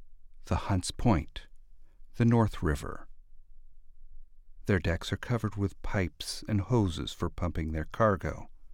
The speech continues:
They lumber from the East River to this tributary, where they suck up the one point two million gallons of thick, methane-belching soup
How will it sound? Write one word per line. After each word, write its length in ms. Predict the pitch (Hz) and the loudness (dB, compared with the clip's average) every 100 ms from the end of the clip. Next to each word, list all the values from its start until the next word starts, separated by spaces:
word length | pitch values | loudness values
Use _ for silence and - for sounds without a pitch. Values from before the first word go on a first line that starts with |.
| - - - - - - - - - - - - - - - - | -12 -12 -12 -16 -18 -20 -18 -18 -16 -14 -12 -12 -14 -16 -6 4
They 120 | 123 | 6
lumber 380 | 120 147 127 87 | 8 8 6 4
from 200 | 95 80 | 4 2
the 200 | 82 101 | 2 -2
East 200 | - - | 0 0
River 300 | 104 78 69 | 0 0 -2
to 120 | - | -2
this 220 | 87 80 | -2 -2
tributary, 880 | - 143 95 80 - 67 - - - - - - | 0 0 0 0 2 2 0 -6 -10 -14 -16 -2
where 120 | 101 | 0
they 140 | 82 80 | 2 0
suck 320 | - 101 - | 2 2 2
up 160 | 92 | 0
the 80 | 101 | 0
one 360 | 85 92 90 90 | 0 2 4 2
point 360 | - 85 85 | 0 0 0
two 240 | - 120 110 | -2 0 2
million 440 | 101 95 90 90 | 4 4 4 2
gallons 680 | 87 95 80 76 - - - - - - - | 2 2 2 0 -2 -8 -12 -14 -14 -12 -6
of 100 | 90 | -4
thick, 500 | - - 120 - - - - - | -4 2 2 2 -6 -12 -8 2
methane-belching 1160 | 98 98 - 98 92 92 - 90 85 - 87 | 6 6 4 2 4 4 2 2 2 0 0
soup 420 | - - 90 76 | 0 0 0 0